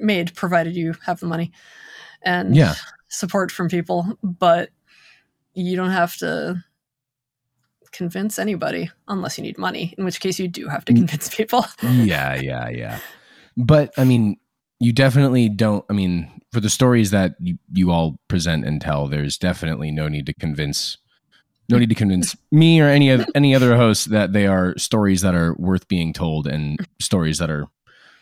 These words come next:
Speaker 2: worth going on, uh, worth being presented and shown to their fullest extent. Uh, another thing about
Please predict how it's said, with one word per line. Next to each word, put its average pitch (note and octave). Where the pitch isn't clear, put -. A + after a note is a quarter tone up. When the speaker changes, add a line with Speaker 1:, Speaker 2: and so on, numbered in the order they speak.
Speaker 2:
worth E2
going D2
on, C2+
uh, C#2
worth A2
being G2+
presented E2+
and D2+
shown E2+
to D#2+
their D2
fullest C#2+
extent. -
Uh, D#2
another B2+
thing C#3+
about G#2